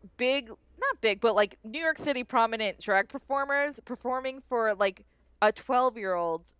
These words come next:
birthday party. And so the performer I was with dressed really sexy 'cause they just thought it was, like, for teenagers, but, like, not too sexy, but, like, sexy enough. And it, almost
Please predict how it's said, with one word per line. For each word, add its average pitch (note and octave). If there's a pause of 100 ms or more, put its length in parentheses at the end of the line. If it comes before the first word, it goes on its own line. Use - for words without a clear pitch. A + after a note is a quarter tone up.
birthday E3
party. - (520)
And A3+
so A#3 (380)
the B3
performer E4+
I C4
was D#4+
with A#3 (120)
dressed B3
really B3+
sexy G#3+
'cause C#4
they G#3+ (120)
just G#3
thought G3+
it G#3
was, G#3
like, F#3+
for F3+
teenagers, G3
but, F#3+
like, E3+ (260)
not F4+
too A#3+
sexy, D#3
but, D#3
like, D#3
sexy -
enough. C#3+ (360)
And D4
it, - (140)
almost F4+